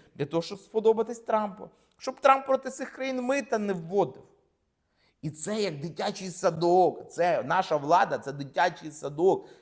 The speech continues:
який, ну, думає, що він буде всім світом керувати. Ну що, ви не бачите, з ким ви ведете перемовини?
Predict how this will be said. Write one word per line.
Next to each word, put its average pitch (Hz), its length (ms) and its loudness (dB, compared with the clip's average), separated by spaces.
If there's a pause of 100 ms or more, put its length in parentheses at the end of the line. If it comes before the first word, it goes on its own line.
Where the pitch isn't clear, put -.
(120)
який, 180 420 -4
ну, 165 180 -4
думає, 185 420 0
що 160 260 -6
він 202 180 -2
буде 180 320 -2 (220)
всім 202 220 -4
світом 185 360 -8
керувати. 147 460 -2
Ну 151 80 -6
що, 175 100 -6
ви 165 80 -2
не 170 100 0
бачите, 175 380 0
з 160 60 -12
ким 196 260 -8
ви 170 80 -6
ведете 170 340 0
перемовини? 151 640 -4